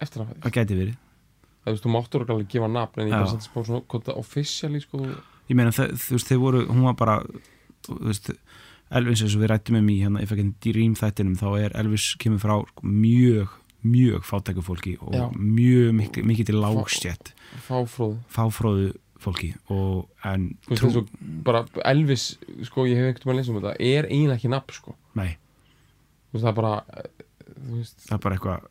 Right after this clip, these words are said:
Speaker 1: og Garon hljóma líka svona eins og bara,
Speaker 2: Já.
Speaker 1: þú veist, bara þetta fólk hafi ekki átt bækur, sko.
Speaker 2: Nei, nei. Jesse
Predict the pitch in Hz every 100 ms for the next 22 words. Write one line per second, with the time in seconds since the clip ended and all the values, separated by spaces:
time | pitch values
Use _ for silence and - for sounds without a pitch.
0 | - 104 127 123 139 135 123 110 127 131
1 | 120 127 139 117 113 107 104 107 101 -
2 | 101 95 - _ _ _ _ 120 104 -
3 | - - - - - - 117 101 101 120
4 | 120 117 110 107 - 135 135 - - -
5 | 117 90 87 - _ _ _ - - 113
6 | -